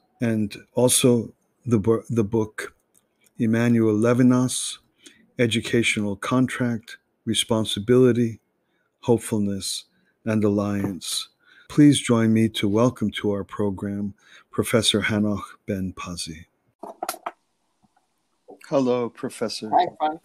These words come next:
Speaker 1: Very good to have you. Thanks for coming on.
Speaker 2: Thank you.
Speaker 1: Um, so it's morning here in New York. It's late afternoon there with you, I think.
Speaker 2: Yeah, that's right.
Speaker 1: And which city are you in, in Israel?
Speaker 2: Now I'm,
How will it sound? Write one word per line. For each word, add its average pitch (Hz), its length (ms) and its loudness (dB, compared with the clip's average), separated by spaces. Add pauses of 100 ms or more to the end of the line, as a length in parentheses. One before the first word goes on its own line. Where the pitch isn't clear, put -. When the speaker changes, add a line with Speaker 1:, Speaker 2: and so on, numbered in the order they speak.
(800)
Speaker 1:
Very 135 180 2
good 131 240 2
to 120 120 -4
have 113 280 -2
you. 110 160 -2
Thanks 117 320 -2
for - 120 -10
coming 117 380 -2
on. 101 380 -6 (840)
Speaker 2:
Thank 208 240 -8
you. 113 240 2 (720)
Speaker 1:
Um, 117 500 2
so 123 280 2
it's - 180 -4
morning 120 320 2
here 117 200 -2
in 113 120 0
New 110 80 -2
York. 120 420 -2
It's - 420 -12
late 113 240 -2
afternoon 113 720 -4
there 107 220 -4
with 107 280 -10
you, 110 220 -2
I 113 60 -4
think. 135 500 -8 (440)
Speaker 2:
Yeah, - 320 -4 (260)
that's - 180 -16
right. - 140 -2
Speaker 1:
And 120 200 -2 (200)
which 143 240 2
city 151 340 0
are 113 140 2
you 107 240 -2
in, 117 260 -2
in 104 280 -8
Israel? 98 580 -8 (1200)
Speaker 2:
Now 175 280 4
I'm, 160 240 2